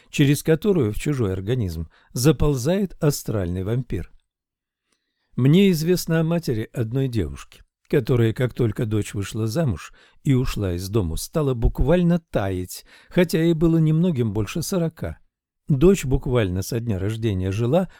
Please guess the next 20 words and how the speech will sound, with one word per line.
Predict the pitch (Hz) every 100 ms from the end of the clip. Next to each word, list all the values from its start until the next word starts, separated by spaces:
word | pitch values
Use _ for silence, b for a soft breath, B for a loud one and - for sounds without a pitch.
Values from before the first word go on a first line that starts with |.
| b
у | 226
бабушки | 226 135 90 - - 104 - _ -
за | 147 180
три-девять | 175 131 104 107 104
земель | 101 131 104 95
от | 98
матери | 143 196 117 92 - b b
и | - 160
впервые | - 180 165 139 110
увидела | 104 123 214 156 107
её | 95 95 98
в | -
семь | - 185 180
лет. | 170 147 - _ _ _ _ _
В | - 139
двадцать | 139 151 170 - 123
лет | 120 113
дочь | 110 104 - b b -
вышла | 143 156 160 170
замуж. | 117 95 85 -